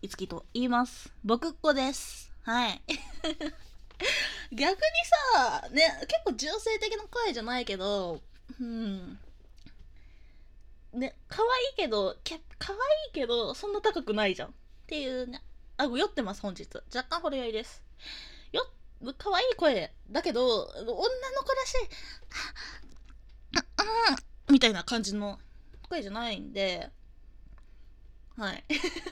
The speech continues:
<laughs> えー、そ-、そういう観点から僕っ子になりました。初めて言ったかな、これ。<laughs> えー、えーと、胸のサ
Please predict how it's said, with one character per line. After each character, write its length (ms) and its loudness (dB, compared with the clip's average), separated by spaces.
<laughs> 680 -4
え 360 0
ー、 140 0
そ-、 280 -2
そ 180 -4
う 40 -2
い 100 0
う 100 0
観 220 -4
点 140 0
か 100 2
ら 60 2
僕 260 -4
っ 40 -4
子 760 0
に 420 -6
な 100 -6
り 100 0
ま 140 -4
し 100 -8
た。 200 -8
初 240 -6
め 100 -4
て 100 -4
言 20 -2
っ 20 -12
た 80 -6
か 80 -4
な、 80 -6
こ 120 -10
れ。 140 -4
<laughs> 800 -6
え 1800 2
ー、 40 -4
え 100 0
ー 60 -6
と、 220 -4
胸 220 0
の 100 -2
サ 100 -4